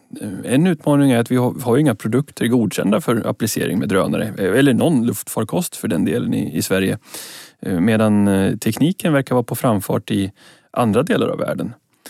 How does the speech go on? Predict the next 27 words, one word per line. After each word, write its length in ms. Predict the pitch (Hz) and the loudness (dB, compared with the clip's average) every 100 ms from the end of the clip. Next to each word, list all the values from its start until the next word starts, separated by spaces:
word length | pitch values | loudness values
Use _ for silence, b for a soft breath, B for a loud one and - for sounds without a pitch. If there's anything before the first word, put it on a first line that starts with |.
| B B B - | B B B -10
Eh, 140 | - | -4
och 140 | - | 0
vi, 60 | 120 | 0
vi 140 | 123 | 0
fick 220 | 127 131 - | 0 -2 -2
ju 320 | 117 120 117 | -2 0 -2
här 180 | 120 127 | -2 0
höra 260 | 131 120 | 2 2
för 100 | 117 | 2
inte 200 | 117 113 | -2 -2
så 180 | 113 117 | -2 0
länge 260 | 104 117 113 | 2 2 0
sedan 160 | 107 | 0
att 240 | 104 - - | -2 -2 0
man 240 | 104 104 | 2 2
i 100 | 107 | 4
Norge 340 | 107 120 143 | 4 4 2
hade 200 | 123 110 | 0 0
en, 120 | 104 101 | -2 0
en 100 | 110 | -2
stor 280 | - 180 151 | 0 2 2
efterfrågan 520 | 110 - - - - | 0 -4 -4 -4 -4
på 100 | - | -4
drönartjänster 960 | 107 104 104 - 104 101 - 107 - - | -2 -2 -2 -4 -6 -6 -6 -6 -6 -8
för 260 | - 107 | -6 -4
att 220 | 104 107 | -4 -4
applicera 540 | 117 - 107 107 98 | -8 -6 -6 -2 0